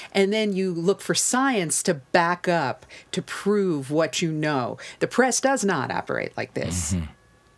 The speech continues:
Speaker 2: Yeah. Uh, Fabrizio, let's talk a little bit about, um, the, the therapeutic nature of media, what media could be doing. How do you, how do you see this? You've been working in media for a long time and now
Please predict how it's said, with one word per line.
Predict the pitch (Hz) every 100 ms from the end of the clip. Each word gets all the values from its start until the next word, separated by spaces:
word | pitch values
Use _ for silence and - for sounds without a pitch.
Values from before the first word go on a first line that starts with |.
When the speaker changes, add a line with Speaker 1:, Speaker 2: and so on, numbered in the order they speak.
| _
Speaker 2:
Yeah. | 98 85 78 - - - - - -
Uh, | -
Fabrizio, | 123 160 175 165 110 80
let's | 101 143
talk | - 151 139
a |
little | 139 107
bit | 95 92
about, | 82 90 87 82 -
um, | 92 82 80 78 78 71
the, | - 87 82 80 78 78 76 69
the | 80 76 71
therapeutic | 71 - 127 131 101 - 180 185 113
nature | 92 78 - 80
of | 67
media, | 78 69 65
what | 82 95
media | 101 117 113 101
could | - 175 160 117
be | 101
doing. | 90 110 185 101 62
How | - - 165
do | 214
you, | 156
how | 147
do | 220
you |
see | 196 - 90
this? | 76 71
You've | 120 107 87
been | 104 104
working | 110 113
in | 101
media | 104 110
for | 110 -
a |
long | 90 110 165
time | - 92 98
and | 90
now | 98 107 113